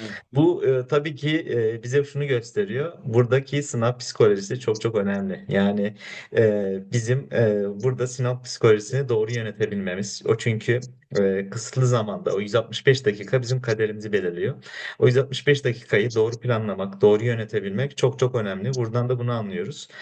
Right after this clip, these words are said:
Speaker 2: O, e, yüz altmış beş dakikayı, e, stratejik olarak doğru planladığımız zaman hedefe ulaşıyoruz.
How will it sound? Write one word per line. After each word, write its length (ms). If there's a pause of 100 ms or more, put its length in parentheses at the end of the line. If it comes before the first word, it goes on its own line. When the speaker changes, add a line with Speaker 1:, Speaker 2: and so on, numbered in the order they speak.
(320)
Speaker 2:
O, 340
e, 760
yüz 100
altmış 360
beş 220
dakikayı, 540 (280)
e, 80 (960)
stratejik 580
olarak 480
doğru 240
planladığımız 580
zaman 260
hedefe 300
ulaşıyoruz. 680